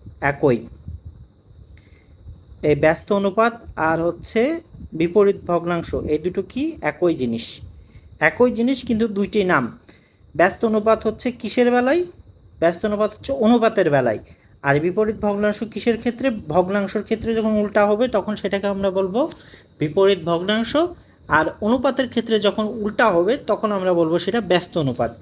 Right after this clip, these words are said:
ঠিক আছে? জিনিস কিন্তু একই, কিন্তু নাম আলাদা। তাই দুটোই হচ্ছে উল্টানো।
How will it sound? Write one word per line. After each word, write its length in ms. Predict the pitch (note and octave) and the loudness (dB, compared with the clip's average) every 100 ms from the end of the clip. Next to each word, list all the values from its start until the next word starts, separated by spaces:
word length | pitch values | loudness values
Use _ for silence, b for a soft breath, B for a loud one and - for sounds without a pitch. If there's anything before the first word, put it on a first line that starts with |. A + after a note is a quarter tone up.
| - | -4
ঠিক 140 | B3 | 0
আছে? 240 | C4+ - - B B B - | 0 -2 -6 B B B -4
জিনিস 300 | G3+ C4 B3 | 2 2 2
কিন্তু 300 | C#4 B3+ F#3+ | -2 -2 -2
একই, 500 | - G#3 B3 B3 F4 | 0 2 2 2 -2
কিন্তু 280 | F4 A#3 A#3+ | 0 -2 0
নাম 340 | A3 G#3+ G#3 | 2 2 2
আলাদা। 400 | F#3+ E3+ D#3+ C#3 | -2 0 2 0
তাই 280 | B2 E3+ A#2+ - B B B B B - | 0 0 0 -4 B B B B B -6
দুটোই 340 | G3 G#3 D4 | -2 2 2
হচ্ছে 280 | C4 C4 - | 2 0 2
উল্টানো। 500 | B3+ A3 - E3+ A#2+ | 4 4 4 2 2